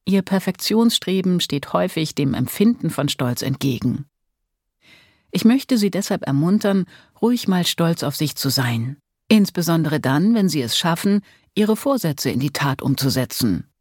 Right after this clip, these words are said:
So seien Sie doch mal stolz auf sich, wenn Sie in einer Diskussion standhaft bei Ihren Argumenten bleiben,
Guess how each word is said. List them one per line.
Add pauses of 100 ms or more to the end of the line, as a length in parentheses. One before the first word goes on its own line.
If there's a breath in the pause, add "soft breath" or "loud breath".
(300)
So
seien
Sie
doch
mal
stolz
auf
sich, (880 soft breath)
wenn
Sie
in
einer
Diskussion
standhaft
bei
Ihren
Argumenten
bleiben,